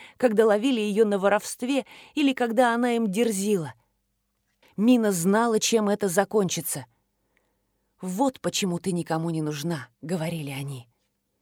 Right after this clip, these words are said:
"Я не могу долго разговаривать. Вчера я ходил к Лупе. С ней всё будет в порядке.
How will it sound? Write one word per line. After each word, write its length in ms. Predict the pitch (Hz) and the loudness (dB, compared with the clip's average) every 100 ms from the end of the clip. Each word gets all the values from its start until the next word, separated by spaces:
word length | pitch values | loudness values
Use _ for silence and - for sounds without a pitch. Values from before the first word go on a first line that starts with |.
| _ _ _ _ _ _ _ _ _ _ - | _ _ _ _ _ _ _ _ _ _ -12
"Я 240 | 170 196 | 0 2
не 120 | 202 | 4
могу 260 | 208 202 220 | 2 2 4
долго 280 | 175 156 165 | 4 2 0
разговаривать. 680 | 147 165 147 139 135 - _ _ _ _ | 0 -2 -2 -8 -12 -16 _ _ _ _
Вчера 380 | - - 190 196 | -8 0 2 4
я 100 | 185 | 2
ходил 340 | 185 170 202 | 0 2 2
к 120 | 196 190 | 2 0
Лупе. 400 | 196 170 139 - _ _ _ | 0 0 -6 -12 _ _ _
С 140 | - - | -8 0
ней 180 | 226 226 | 2 2
всё 280 | - 247 | 2 2
будет 260 | 214 202 190 | 2 0 -2
в 80 | - | -2
порядке. 560 | 185 175 143 - 123 | -2 0 -6 -10 -16